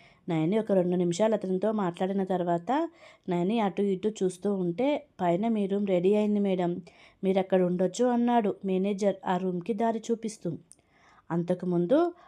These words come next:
ఆరుష్ ఉన్న రూమ్కి ఎగ్జాక్ట్ ఆపోజిట్లో ఉన్న రూమ్ చూపించి, "ఈ రూమే మేడం" అని చెప్పాడు.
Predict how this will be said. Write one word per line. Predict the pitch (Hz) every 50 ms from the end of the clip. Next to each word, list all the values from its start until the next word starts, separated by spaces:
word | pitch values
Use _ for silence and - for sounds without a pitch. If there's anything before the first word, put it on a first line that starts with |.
| - _ _
ఆరుష్ | - 170 170 175 190 220 220 - - -
ఉన్న | - 202 196 196 202 233 302 349 370 339 - _ _ _ _ _ _ _ _ _ _ _ -
రూమ్కి | 185 190 190 196 202 202 - 285 294 - -
ఎగ్జాక్ట్ | 190 175 165 170 226 233 233 -
ఆపోజిట్లో | 185 202 190 208 208 190 208 208 214 226 220 208
ఉన్న | 208 196 196 185
రూమ్ | 180 180 175 190 202 190 -
చూపించి, | 202 190 196 196 185 185 185 - 190 180 180 185 - - - - _ _ _
"ఈ | 180 180 185
రూమే | 185 208 214 220 233 240
మేడం" | 233 233 233 214 208 226 247
అని | 269 254
చెప్పాడు. | 240 269 240 247 - 240 226 214 170